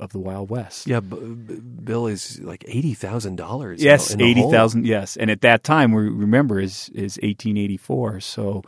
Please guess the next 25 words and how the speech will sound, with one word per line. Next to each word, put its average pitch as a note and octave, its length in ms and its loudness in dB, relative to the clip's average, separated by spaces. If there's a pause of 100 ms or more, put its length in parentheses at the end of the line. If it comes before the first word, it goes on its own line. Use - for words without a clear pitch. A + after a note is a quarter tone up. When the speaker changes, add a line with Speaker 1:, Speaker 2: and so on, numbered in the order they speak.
Speaker 2:
That's - 140 -8
a A#2 40 -4
lot A#2 260 -2
of C#3 60 2
Speaker 1:
it's A#2 240 6
Speaker 2:
money. C3+ 260 4
Speaker 1:
a - 20 -4
deep, B2 320 4 (200)
deep G#2+ 280 0
hole A2 380 4
that F#2+ 120 -6
he's F2+ 180 -6
in, F2+ 280 -6
yes. G2 460 -8 (600)
Speaker 2:
We B2+ 140 4
are C3+ 100 2
getting C3 260 0
a B2 60 0
picture C#3 420 0
of A2+ 280 -2
the G#2+ 80 2
West B2 640 -2
through A#2 460 0
an A#2 200 -2
Englishman's E3+ 840 2